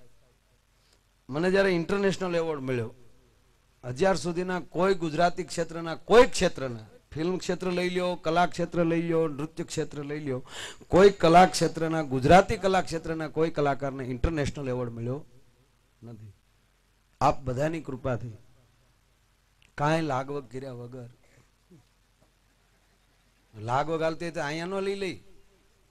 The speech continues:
હે? લાગવગ તો દિલ્હી થાય ને, આપણે કરી શકીએ તો આપણે નો પદ્મશ્રી award લઈ આવી. પણ એના કરતાંય એક ભારત રત્ન પૂરતો નહીં, પણ international award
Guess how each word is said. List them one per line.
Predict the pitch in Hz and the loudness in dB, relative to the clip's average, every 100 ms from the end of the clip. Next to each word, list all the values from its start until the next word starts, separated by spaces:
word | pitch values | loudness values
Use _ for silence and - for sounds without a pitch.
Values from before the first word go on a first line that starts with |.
| _ _ _ _ | _ _ _ _
હે? | 135 190 - | -18 -18 -16
લાગવગ | 117 107 123 147 | -6 -6 -6 -8
તો | 185 | -8
દિલ્હી | 160 226 247 | -4 0 0
થાય | 151 196 | 2 0
ને, | 294 | 2
આપણે | 294 190 147 | 2 2 -2
કરી | 156 226 240 | -6 -2 -2
શકીએ | 190 151 | -2 -8
તો | 147 156 147 | -10 -10 -10
આપણે | 156 180 | -8 -8
નો | 220 196 - - - - | -6 -8 -10 -18 -10 -6
પદ્મશ્રી | 170 170 180 143 170 | -4 -4 -4 -4 -4
award | 170 170 160 | -2 -2 -2
લઈ | 165 | -2
આવી. | 160 151 160 - - _ _ _ _ _ _ _ _ _ _ | -4 -6 -14 -20 -20 _ _ _ _ _ _ _ _ _ _
પણ | - 214 226 185 - - - - - | 6 8 8 2 -8 -18 -20 -20 -4
એના | 165 214 269 | 6 10 10
કરતાંય | 233 214 - 151 123 101 - | 8 2 2 0 -2 -6 -6
એક | 160 107 | -6 2
ભારત | 135 175 240 226 | 8 10 10 6
રત્ન | 220 220 214 | 0 0 -2
પૂરતો | 196 196 196 | -2 -2 0
નહીં, | 175 175 165 | 0 -2 -2
પણ | 160 143 - | 0 0 0
international | 147 175 240 220 185 - 175 | -4 4 4 6 4 2 2
award | 147 143 147 | 8 10 10